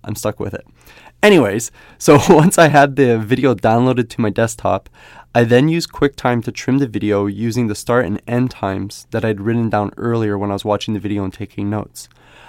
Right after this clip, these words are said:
I repeated this process until I had four short videos, each one containing only the segment of the vault I want my students to explore. I then uploaded those four videos to my school Google Drive and set the sharing settings to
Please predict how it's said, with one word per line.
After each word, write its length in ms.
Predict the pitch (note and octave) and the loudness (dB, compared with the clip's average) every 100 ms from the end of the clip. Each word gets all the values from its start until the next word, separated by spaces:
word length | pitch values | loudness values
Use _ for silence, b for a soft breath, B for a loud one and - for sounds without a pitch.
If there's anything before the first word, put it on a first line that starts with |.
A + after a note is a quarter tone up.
| B A#2+ | B 0
I 40 | |
repeated 500 | B2 A#2+ - D3+ E3+ | 2 2 2 2 2
this 120 | E3+ | 0
process 540 | - B2+ B2 - B2+ - | -4 0 0 0 -4 -4
until 180 | A#2+ | -4
I 100 | A2+ | -4
had 160 | G#2+ G2 | -4 -8
four 340 | - B2+ B2+ | -8 -4 -4
short 380 | C3 - A#2 G#2 | -4 -4 -4 -4
videos, 420 | A2 G#2 - - - | -6 -6 -8 -12 -14
each 280 | B2+ C3 - | -6 -6 -2
one 160 | C#3+ C#3+ | -2 -2
containing 580 | D#3 - A2+ A2 A2 - | -4 -4 -4 -4 -6 -8
only 300 | A2+ A#2+ D3 | -4 0 2
the 100 | C#3 | 0
segment 480 | C3 - B2 C3+ A#2+ | -4 -4 -4 -2 -2
of 80 | A#2 | -2
the 80 | A2+ | -4
vault 380 | F#2+ G2+ G2 - B B B | 0 -2 -2 -8 B B B
I 120 | A#2+ | -2
want 320 | A2+ A2+ A2 A2+ | 2 2 0 -2
my 160 | G#2+ | -6
students 360 | G#2 - G#2 - | -6 -6 -8 -8
to 100 | - | -12
explore. 480 | - - A#2 G#2 - _ _ _ _ | -14 -12 -6 -6 -8 _ _ _ _
I 80 | C3+ | 2
then 220 | D3 E3+ - | 4 2 2
uploaded 400 | F3+ - G#3+ G#3 | 0 2 0 2
those 240 | F3 D#3 | 0 -2
four 260 | - C#3 C#3 | -2 2 2
videos 520 | A2 A2 A#2 C3 - | 2 -2 -2 -2 -6
to 80 | - | -6
my 100 | A#2 | -4
school 300 | G#2+ - B2 | -4 -4 -4
Google 300 | A2+ A2+ A2+ | -2 -4 -4
Drive 440 | F#2+ G#2+ G2 F#2 - - | -4 -2 -2 -4 -12 -8
and 180 | G#2+ G2+ | -8 -4
set 260 | C3+ C#3 | -4 -2
the 80 | - | -6
sharing 380 | - B2+ B2 A#2+ | -4 -2 -2 -2
settings 540 | - A2 G#2 G#2 - | -4 -4 -4 -6 -10
to 360 | - A2 G2+ | -10 -6 -4